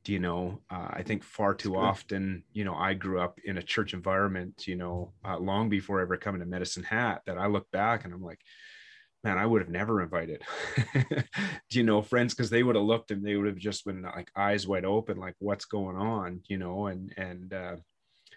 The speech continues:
Speaker 1: and so I just remember specifically kind of preaching this, and, and I had one lady, and, you know, we used to have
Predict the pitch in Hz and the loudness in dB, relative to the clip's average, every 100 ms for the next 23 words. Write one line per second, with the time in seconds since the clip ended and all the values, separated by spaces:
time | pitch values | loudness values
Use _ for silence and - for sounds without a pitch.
0 | _ - 110 - 127 113 110 - 117 123 | _ -2 -2 6 8 10 8 6 2 4
1 | 139 131 113 107 95 - 104 147 170 107 | 2 2 2 2 0 -4 0 2 2 0
2 | 104 117 104 139 143 143 113 104 - 107 | 0 0 2 2 4 4 4 4 2 -2
3 | 104 98 101 101 101 98 104 110 104 107 | -2 0 0 0 -2 -2 0 2 4 4
4 | 120 104 101 95 98 98 101 101 104 104 | 4 4 2 -2 -4 -4 -2 0 2 2
5 | 101 - 90 95 95 | 0 -2 -4 -2 -2